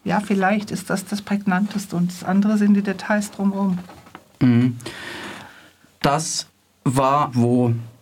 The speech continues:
Speaker 2: ja, man sicher irgendwie Stunden damit füllen könnte und diverse Sendungen damit gestalten könnte. Genauso weit sind die Felder Politik, Gesellschaft und Antisemitismus. Und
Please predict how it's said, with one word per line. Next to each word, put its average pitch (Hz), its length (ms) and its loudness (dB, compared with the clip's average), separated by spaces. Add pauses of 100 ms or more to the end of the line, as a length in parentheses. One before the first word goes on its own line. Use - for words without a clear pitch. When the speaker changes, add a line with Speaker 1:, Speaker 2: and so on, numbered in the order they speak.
(220)
Speaker 2:
ja, 113 200 4
man 110 420 4
sicher 117 340 2
irgendwie 113 640 4 (100)
Stunden 135 500 2
damit 117 380 0
füllen 131 480 4
könnte 127 360 2
und 120 280 2
diverse 117 520 2
Sendungen 113 460 4
damit 107 300 0 (720)
gestalten 120 480 2
könnte. 127 520 4 (800)
Genauso 123 800 2 (120)
weit 123 480 0
sind 123 400 2
die 120 140 4
Felder 120 300 2
Politik, 117 500 0
Gesellschaft 117 560 0
und 120 300 2
Antisemitismus. 117 1500 2 (480)
Und 120 400 2